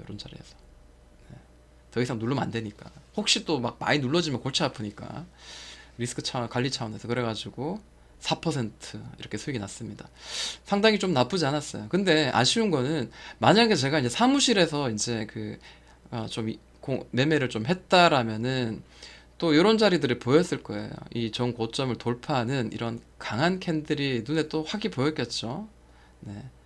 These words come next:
물론 좀 약간 튀긴 했지만 좀 여기 이제 이격도가 좀 벌어지면서 확실히 좀 부담되는 자리긴 하지만, 네, 이런 자리에서 과연 이제 그 호가창의 어떤 에너지를 보면서 매매를 할 수 있을지 없을지 그런 것들은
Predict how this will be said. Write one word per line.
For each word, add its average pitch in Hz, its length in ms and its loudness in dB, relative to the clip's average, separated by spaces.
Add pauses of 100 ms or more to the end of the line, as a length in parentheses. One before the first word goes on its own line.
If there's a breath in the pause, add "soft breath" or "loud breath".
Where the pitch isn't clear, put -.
(220 soft breath)
물론 139 160 -4
좀 143 320 -2
약간 139 360 0 (100)
튀긴 220 280 0
했지만 175 420 0
좀 127 200 -4
여기 147 180 0
이제 113 140 -2
이격도가 147 440 0
좀 110 140 -4
벌어지면서 147 760 0 (340 loud breath)
확실히 185 280 -2
좀 151 160 0
부담되는 151 540 2
자리긴 147 340 0
하지만, 120 500 -4 (460 soft breath)
네, 104 240 -8
이런 170 240 2
자리에서 127 640 -2
과연 123 220 -2
이제 123 360 -4 (360 loud breath)
그 117 120 -4
호가창의 180 420 -2
어떤 117 160 -6
에너지를 135 280 -2
보면서 139 240 -8
매매를 143 540 0 (120)
할 190 160 -2
수 180 100 -4
있을지 165 260 -2
없을지 135 300 -4
그런 139 240 -4
것들은 127 540 -4